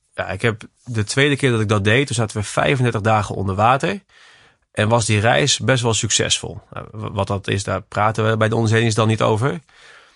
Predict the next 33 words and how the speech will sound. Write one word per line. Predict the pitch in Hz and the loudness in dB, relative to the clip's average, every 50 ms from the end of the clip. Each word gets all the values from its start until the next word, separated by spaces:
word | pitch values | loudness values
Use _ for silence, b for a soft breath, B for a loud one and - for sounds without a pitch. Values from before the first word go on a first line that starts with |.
| b b b b - | b b b b -4
Maar | - 110 | -2 0
dan | 120 110 | 2 4
komen | 135 135 135 135 131 | 4 4 4 4 4
we, | 127 123 | 4 4
uiteindelijk | 127 123 143 156 160 143 127 131 | 4 4 4 4 2 2 2 2
komen | 120 120 117 113 | 2 4 2 4
we | 113 120 | 4 4
na | 135 156 | 4 4
zo'n | 139 120 107 | 4 0 -2
patrouille | - - - 117 120 110 98 | -2 -4 -4 -2 0 0 2
boven | 92 107 113 113 98 104 92 | 2 2 2 2 2 0 2
water. | 92 98 117 143 143 180 190 202 185 _ _ b b b b b b b b b b | 4 4 4 4 2 0 -4 -4 -6 _ _ b b b b b b b b b b
We | - - | -14 -8
gingen | - 107 107 | -2 -2 0
toen | 110 113 113 | 0 2 0
met | 113 - | 0 0
alle | 120 123 127 120 | 0 0 0 2
officieren | 120 117 104 95 - - 107 104 104 | 2 0 -2 -2 -4 -2 -2 0 0
naar | 104 98 | 0 0
de | 101 95 | -2 0
brug. | 92 107 110 135 165 170 156 - - - | 0 2 2 2 2 0 -2 -4 -10 -12
En | - | -12
het | 92 - | -10 -8
was | 95 98 107 | -8 -6 -6
echt | 110 - - | -6 -6 -4
een | 117 110 | -4 -2
strak | - - - - 139 135 135 131 135 - | -2 -4 -2 -2 0 2 4 2 2 0
blauwe | 131 120 113 113 113 113 107 | 0 2 4 4 4 4 4
hemel, | 107 113 117 113 113 107 107 113 - - - _ _ | 4 2 2 2 2 2 2 0 -2 -6 -14 _ _
allemaal | - - 123 117 120 117 113 | -8 -2 -2 2 2 2 2
mooie | 110 110 110 107 104 | 2 2 2 2 0
sterren | - - - 139 139 135 131 120 | 0 0 2 2 2 2 2 2
daar. | 120 123 139 165 156 | 2 2 2 -2 -6